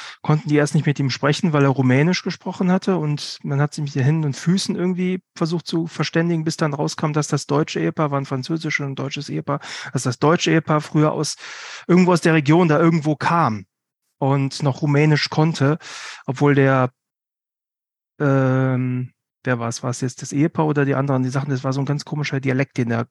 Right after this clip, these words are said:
Pfarrer, glaub ich, da gesprochen hat. Und der Pfarrer erzählte wiederum, dass seine Kinder in Deutschland, irgendwo in Trier und noch woanders studieren, weil keiner in dem Dorf bleiben will.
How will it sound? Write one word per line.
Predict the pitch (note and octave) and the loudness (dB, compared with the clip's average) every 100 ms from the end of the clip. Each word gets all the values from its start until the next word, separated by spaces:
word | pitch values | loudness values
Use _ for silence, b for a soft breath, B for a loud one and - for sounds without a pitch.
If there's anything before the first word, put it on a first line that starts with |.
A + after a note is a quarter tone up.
| _ | _
Pfarrer, | - A#2+ B2 | -6 -4 -4
glaub | B2+ | -4
ich, | B2+ | -8
da | C3 | -8
gesprochen | C3 - C3+ - C3+ | -10 -10 -10 -6 -4
hat. | C#3 - B B B B | -4 -8 B B B B
Und | C#3 | 0
der | C3 | 0
Pfarrer | - D3 E3 | 2 0 2
erzählte | D#3 - D3+ D3+ | 2 2 0 2
wiederum, | D3+ D3 D3 | 0 0 -2
dass | D3 | -2
seine | D3+ C#3+ | 0 -2
Kinder | C#3 E3+ D#3+ D3 | 0 0 2 0
in | D3 C#3+ | 0 0
Deutschland, | D3 D#3+ - A#2 | 0 -2 -2 -2
irgendwo | C#3 C#3+ C#3+ | -2 0 -2
in | |
Trier | - D#3+ E3+ E3+ | 0 2 4 4
und | D#3 | 2
noch | D3+ - | -2 -4
woanders | C#3 D3 C3+ - - | -2 -2 -2 -8 -10
studieren, | - C#3 B2+ A#2 A2+ - B B B B _ | -6 -4 -2 -2 -2 -10 B B B B _
weil | B2 C3+ | 0 0
keiner | - C3+ | 2 2
in | C3+ | 4
dem | C3 | 2
Dorf | C3 C3+ - | 2 -2 -2
bleiben | A#2+ A2 A2+ A#2 | -6 -4 -4 -4
will. | A2+ | -8